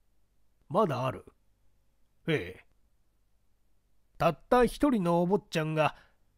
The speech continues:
牛乳ばかりで育てておいでになったのが、四五日前に急にお亡くなりになった。食事中毒という診断だが、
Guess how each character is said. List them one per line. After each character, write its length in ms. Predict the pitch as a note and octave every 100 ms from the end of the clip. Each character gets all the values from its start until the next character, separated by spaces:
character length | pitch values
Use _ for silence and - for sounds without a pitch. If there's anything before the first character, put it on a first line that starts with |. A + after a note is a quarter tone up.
| _ -
牛 300 | B2+ G#3+ C#4+
乳 380 | D4 C#4 C4+ C4
ば 160 | G#3+ C4
か 100 | A#3+
り 100 | F3
で 120 | E3
育 280 | D3+ F3+ G#3
て 100 | F3+
て 120 | D3
お 140 | D3 E3
い 60 |
で 80 | E3
に 80 | D#3+
な 120 | D#3+
っ 60 | D3
た 120 | B2+
の 140 | A2+ A2
が、 320 | G2 G#2+ - _ _ _ _ _ _ _ _ _ _ _ _ _ _
四 240 | - D3+
五 180 | F3+ D4
日 420 | A3 D3+ - C3+
前 320 | B2+ F3 C#3+
に 280 | A#2 A#2 A2+ _ _
急 420 | - G#3+ C#4 C#4
に 300 | B3 A#3 A3+ - -
お 120 | C3
亡 160 | C#3
く 120 | G#3 C4
な 120 | C4+
り 120 | B3
に 140 | A3
な 120 | G#3 G3
っ 40 | -
た。 300 | - - - _ _ _ _ _ _ _ _ _ _ _ _ _ _
食 380 | - A#2 C3+ G3+
事 200 | F3 F3
中 280 | - F3+ E3
毒 240 | C#3 B2
と 160 | - C3+
い 100 | C3
う 100 | C3
診 320 | - C3 C3+
断 240 | B2 B2 A#2+
だ 160 | A#2
が、 380 | G#2 F#2 G#2